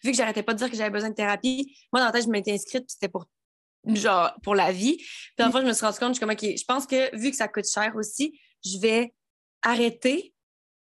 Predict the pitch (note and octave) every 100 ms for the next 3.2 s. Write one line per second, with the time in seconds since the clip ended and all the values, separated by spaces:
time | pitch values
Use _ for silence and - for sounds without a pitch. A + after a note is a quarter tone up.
0 | _ - A#3 G3+ A3 A#3+ A#3 A#3 G#3 G#3
1 | F#3+ F3+ G3 F#3 G#3+ G3+ F#3+ C#4+ G4+ C#4
2 | G#3+ G3+ F#3 G3+ G3+ G3 G3+ G3+ G3+ F#3+
3 | B3